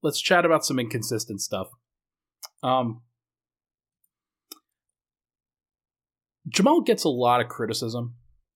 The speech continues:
and a lot of grief from fans for not being perfect,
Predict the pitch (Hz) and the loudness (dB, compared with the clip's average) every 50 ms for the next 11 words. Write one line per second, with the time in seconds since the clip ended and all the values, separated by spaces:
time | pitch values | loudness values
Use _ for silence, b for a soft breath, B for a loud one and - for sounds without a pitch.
0 | _ - - 135 127 123 120 117 117 - - 123 117 113 113 120 120 123 123 123 | _ -6 -4 -2 0 0 0 0 0 2 0 0 2 2 4 4 4 4 4 4
1 | 120 117 110 107 - 113 101 107 104 113 117 - - - _ _ _ _ _ _ | 2 0 0 -2 -6 -4 -4 -2 -4 -4 -6 -8 -14 -18 _ _ _ _ _ _
2 | _ _ - - 127 120 110 104 - - 120 110 110 107 107 107 - - - _ | _ _ -2 0 0 0 0 -2 -4 -4 -4 -4 -4 -6 -6 -6 -8 -8 -12 _
3 | _ _ _ _ _ _ _ _ _ - - 131 127 127 131 120 - 131 123 113 | _ _ _ _ _ _ _ _ _ 0 2 2 4 4 2 0 0 -2 -4 -4
4 | 107 - - 98 95 - 113 113 - - | -6 -6 -8 -8 -6 -6 -8 -8 -10 -14